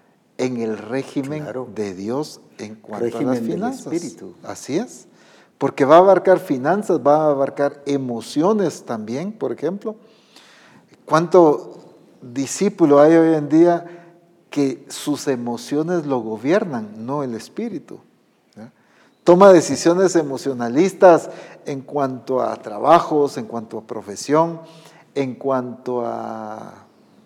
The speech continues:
Speaker 1: novio, novia, eh, todo esto pues gobernados por, eh, ¿qué? Impulsos emocionalistas.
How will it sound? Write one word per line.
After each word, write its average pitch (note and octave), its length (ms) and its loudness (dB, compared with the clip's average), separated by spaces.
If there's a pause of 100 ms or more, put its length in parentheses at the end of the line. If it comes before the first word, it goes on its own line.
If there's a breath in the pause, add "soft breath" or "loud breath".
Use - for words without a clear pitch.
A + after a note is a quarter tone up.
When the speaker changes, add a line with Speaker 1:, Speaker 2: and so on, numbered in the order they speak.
Speaker 1:
novio, C#3 540 0
novia, C#3 680 2 (440 loud breath)
eh, A#2+ 380 -14 (260)
todo F3 260 2
esto G3 260 4
pues A#2+ 180 0
gobernados C#3 840 2
por, D#3+ 340 -2 (800)
eh, - 220 -10 (320)
¿qué? G3+ 300 -4
Impulsos F#3 800 2
emocionalistas. C3+ 1040 0